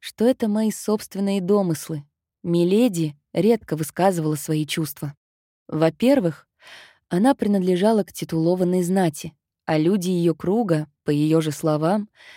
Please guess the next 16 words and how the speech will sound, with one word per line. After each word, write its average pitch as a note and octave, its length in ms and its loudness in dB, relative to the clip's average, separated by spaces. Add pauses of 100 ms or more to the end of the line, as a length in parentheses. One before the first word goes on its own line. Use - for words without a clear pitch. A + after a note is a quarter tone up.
(120)
говорят E3 480 0
о - 20 -2
своих D#3 300 -2
чувствах - 420 -4
только G#3 380 0
с - 100 -6
равными E3+ 380 0
себе, D#3+ 440 -4 (380)
да D#3+ 160 -2
и F3+ 140 2
то B3 320 -2 (240)
лишь E3 240 0
в E3+ 60 0
особых E3 400 0
случаях. E3+ 640 -6 (760)
Во-вторых, D#3 800 0